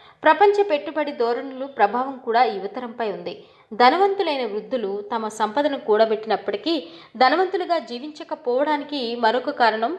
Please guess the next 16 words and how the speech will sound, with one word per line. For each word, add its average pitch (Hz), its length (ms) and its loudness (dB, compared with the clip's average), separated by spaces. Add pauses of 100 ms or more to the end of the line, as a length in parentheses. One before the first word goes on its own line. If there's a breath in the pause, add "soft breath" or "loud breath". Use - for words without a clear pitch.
పెరుగుతున్న 240 440 -2
ఖర్చులు, 196 460 -8 (380 loud breath)
ఆరోగ్య 311 400 6
సంరక్షణ 254 540 -8
ఖర్చులు, 214 480 -8 (120)
ద్రవ్యోల్బణం, 214 720 -2 (280 loud breath)
సరైన 381 400 4
పదవీ 277 420 2
విరమణ 240 400 -2
ప్రణాళిక 254 560 -4
లేకపోవడం 208 720 -2 (300 loud breath)
వృద్ధుల 339 360 4
పొదుపు 277 380 2
ప్రణాళికలను 233 800 0
తగ్గిస్తుంది. 208 600 -4 (400 loud breath)
తరువాత 392 380 6